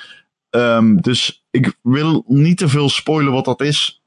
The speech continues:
Laat ik zeggen, de eerste twintig minuten van die game dacht ik echt, "Wow, nee, wow, nee, dit kan niet. Het kan niet dat ze mij dit laten doen.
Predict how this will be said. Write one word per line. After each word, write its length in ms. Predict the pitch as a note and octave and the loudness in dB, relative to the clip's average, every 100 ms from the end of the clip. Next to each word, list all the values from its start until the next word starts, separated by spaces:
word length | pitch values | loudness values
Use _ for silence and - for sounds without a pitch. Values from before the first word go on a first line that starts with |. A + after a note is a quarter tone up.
| - | -4
Laat 240 | A2+ C3 | -4 -4
ik 80 | D3 | -6
zeggen, 500 | D3+ C3+ B2 A#2+ - | -4 -2 0 0 0
de 120 | - _ | -4 _
eerste 460 | D3+ G3+ - D3 | -2 -2 -2 -4
twintig 400 | - D#3 G3+ G#3 | -2 0 2 2
minuten 380 | C#3 C3 E3+ E3 | 2 2 0 0
van 140 | C#3+ B2+ | 2 2
die 180 | A2 A2 | 2 2
game 220 | D3 G#3+ - - - | 2 0 0 -10 -4
dacht 260 | C3+ C3 | -4 -2
ik 100 | A2+ | -4
echt, 300 | G#2+ - - - _ | -4 -6 -10 -14 _
"Wow, 560 | F2+ F#2 F#2+ F2 E2 D#2+ - | 0 2 2 0 -2 -4 0
nee, 580 | G2+ G2+ G2+ F#2+ F#2+ - - _ _ - | 2 4 2 2 0 -4 -20 _ _ -6
wow, 360 | F#2+ F2+ F2+ E2 - | -2 0 0 -4 -2
nee, 540 | F#2+ A#2+ F#3 E3 F2+ | -2 0 -2 0 0
dit 180 | G#2+ G#2 | 0 -4
kan 220 | - A#3 | -2 0
niet. 180 | D#3 G2 | 0 0
Het 160 | G#2 - | -4 -4
kan 200 | F#3 A#3 | -2 0
niet 140 | G#3+ | 0
dat 140 | F#3+ | -2
ze 100 | - | -2
mij 200 | E3+ E3 | 0 0
dit 180 | D3+ D#3+ | 0 0
laten 320 | C3+ C3+ C3+ | -2 -2 -2
doen. 240 | A2+ F2+ | 0 0